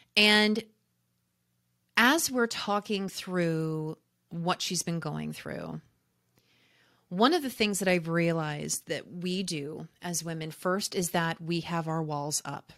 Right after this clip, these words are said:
right? Especially if you've been hurt before, especially if you've been hurt before a lot, many times.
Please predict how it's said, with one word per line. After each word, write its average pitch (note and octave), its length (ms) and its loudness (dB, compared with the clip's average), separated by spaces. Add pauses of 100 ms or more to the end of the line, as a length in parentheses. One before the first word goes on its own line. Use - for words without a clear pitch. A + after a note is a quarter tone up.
right? D#3 320 -2
Especially F3+ 800 -2 (540)
if F3 180 -6
you've E3+ 160 -2
been G3+ 100 -4
hurt D#4+ 300 -6
before, - 540 -10 (1600)
especially F#3 400 -2
if F3+ 80 -6
you've G3 120 -4
been G3+ 100 -2
hurt D3+ 300 -8
before - 500 -10 (1300)
a F#3+ 60 -2
lot, B3 480 0 (560)
many A#3+ 220 2
times. - 580 -6